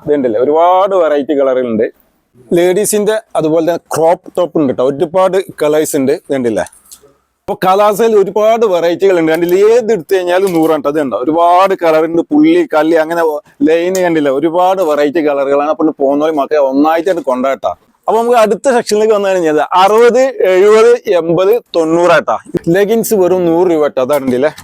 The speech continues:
ഒരുപാട് കളർ ഉണ്ട്, വെറും നൂറ് രൂപക്കാണ് കൊടുക്കുന്നത്. അതുപോലെ തന്നെ ജെൻസിന്റെ ടീഷർട്ട് കണ്ടില്ലേ, ഒരുപാട് വെറൈറ്റികൾ ഉണ്ട്, വെറും നൂറ് രൂപ ഉള്ളു. ഏത് എടുത്തു കഴിഞ്ഞാലും നൂറ് രൂപയാണ്. അതിന്റെ അതുപോലെ തന്നെ ഇവിടേക്ക് വന്നു കഴിഞ്ഞാൽ ഏത് എടുത്തു കഴിഞ്ഞാലും നൂറാട്ടോ. അത് കണ്ടാ,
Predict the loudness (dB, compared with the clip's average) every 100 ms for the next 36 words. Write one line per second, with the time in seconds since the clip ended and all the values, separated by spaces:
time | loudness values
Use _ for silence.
0 | -4 -2 0 2 0 -2 -2 -2 -4 -4
1 | -6 -6 -4 0 0 0 0 0 0 0
2 | -4 -4 -4 -2 0 0 -4 _ _ _
3 | -4 0 0 0 0 -2 -2 0 0 0
4 | 0 0 0 -2 -2 -4 -2 -2 -2 0
5 | 0 0 0 0 0 0 -2 -2 -2 0
6 | -2 0 0 0 0 0 0 0 0 0
7 | 0 0 2 2 0 -2 -2 -2 0 -2
8 | -2 -2 -2 0 0 0 -4 -6 -2 0
9 | 0 -2 -2 -2 0 0 0 0 0 -2
10 | 0 0 0 0 0 0 0 0 0 2
11 | 4 4 4 2 0 -2 0 -2 -2 -2
12 | -2 -2 -2 -2 -2 -4